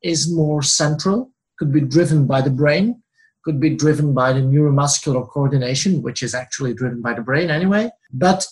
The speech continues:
if the re-injury is in the same region and probably at the same location, then I think, yes, this might be one of the reasons that we did not respect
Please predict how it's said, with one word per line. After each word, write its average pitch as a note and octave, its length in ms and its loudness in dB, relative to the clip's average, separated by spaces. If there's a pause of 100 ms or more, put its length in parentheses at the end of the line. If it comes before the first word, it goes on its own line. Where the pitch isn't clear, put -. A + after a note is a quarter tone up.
(140)
if B3+ 320 0
the G3+ 160 6
re-injury D#3 1040 4
is D#3+ 440 0
in D#3+ 220 0
the C3 80 -2
same F#3+ 800 2
region C3 720 0 (180)
and C#3 160 -2
probably F3 380 2
at C#3 100 -2
the C#3+ 60 -6
same F3 320 0
location, C#3+ 880 -2
then F#3+ 220 2
I G3+ 160 2
think, G3+ 420 0
yes, - 600 0 (340)
this F#3 520 -2
might E3+ 260 2
be G3+ 100 4
one F3 200 2
of F#3 100 2
the E3 80 2
reasons D3+ 640 0 (220)
that D3 220 0 (120)
we D3+ 140 2
did E3 260 4
not E3+ 360 0
respect - 560 -2